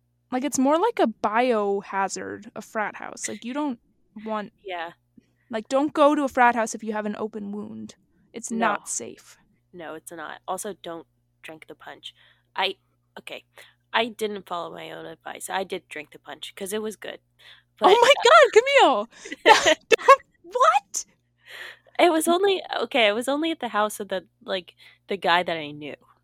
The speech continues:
Speaker 1: The punch
Speaker 2: right?
Speaker 1: was good? You're gonna say that? Don't drink
Speaker 2: Yeah,
Speaker 1: the
Speaker 2: the punch was
Speaker 1: punch. It's good.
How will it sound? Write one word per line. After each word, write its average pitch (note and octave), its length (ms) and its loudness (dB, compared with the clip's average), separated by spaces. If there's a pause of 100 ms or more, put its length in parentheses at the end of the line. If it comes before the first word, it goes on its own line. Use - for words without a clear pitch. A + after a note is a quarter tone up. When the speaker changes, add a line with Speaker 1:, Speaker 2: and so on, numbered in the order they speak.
Speaker 1:
The C#4+ 80 -2
punch C#4+ 300 -2
Speaker 2:
right? E4 60 -6
Speaker 1:
was C#4+ 160 -2
good? A#3 360 -2
You're A#3+ 160 0
gonna A#3 200 -2
say A3+ 240 -4
that? A#3 320 -6 (720)
Don't D#4 240 4
drink D4+ 160 6
Speaker 2:
Yeah, G#4+ 60 10
Speaker 1:
the C#4+ 60 6
Speaker 2:
the - 80 -6
punch B3+ 280 4
was - 160 -4
Speaker 1:
punch. - 40 -
It's - 180 4
good. B3 420 4